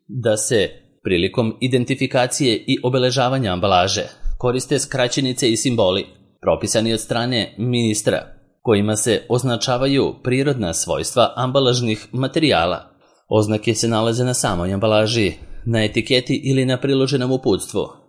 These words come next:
kao vidljive, jasne, čitljive i trajne. Na taj način se olakšava sakupljanje, ponovna upotreba ili energetsko iskorišćavanje.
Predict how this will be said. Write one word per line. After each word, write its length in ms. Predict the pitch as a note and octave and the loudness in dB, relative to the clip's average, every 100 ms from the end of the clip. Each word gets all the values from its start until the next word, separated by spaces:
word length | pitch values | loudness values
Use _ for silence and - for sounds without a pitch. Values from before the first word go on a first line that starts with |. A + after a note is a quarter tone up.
| _ | _
kao 260 | - F#2+ D2+ | -4 -2 0
vidljive, 640 | A#2+ A#2+ A#2+ A2+ - - _ | -2 -2 0 0 -2 -12 _
jasne, 680 | G#2+ G#2 G#2 - A2 F#2+ - - | 2 2 2 0 -2 -2 -8 -2
čitljive 500 | B2+ G#2+ A#2+ A2+ G#2+ - | 0 0 0 2 0 0
i 180 | C#3 C#3 | -4 -4
trajne. 760 | C#3 G#2+ F#2 F#2+ F#2 - _ _ | 0 0 2 -2 -4 -8 _ _
Na 180 | A#2+ A#2+ | -2 -2
taj 180 | A#2+ B2 | 2 2
način 340 | A#2+ A#2 B2+ | 2 -2 -2
se 120 | A#2 | 0
olakšava 480 | A#2+ A2+ A2+ - A2+ | 2 2 2 -2 -2
sakupljanje, 640 | G#2+ B2+ A2+ - A#2+ G#2+ - - _ _ | -2 -2 -4 -4 -2 -2 -4 -14 _ _
ponovna 400 | F2 F2 F#2+ A2+ | -4 -2 0 0
upotreba 540 | A2+ G#2+ C3 B2 B2 A2+ | 0 0 0 2 2 0
ili 320 | B2 B2 A#2+ - | -2 0 0 0
energetsko 760 | B2+ B2 A#2 B2 A2+ - B2+ - | -2 0 0 0 -2 -2 -4 -4
iskorišćavanje. 880 | B2+ - D3+ D3 - E2 F2 G2 | -8 -4 -4 -2 -2 0 -2 -4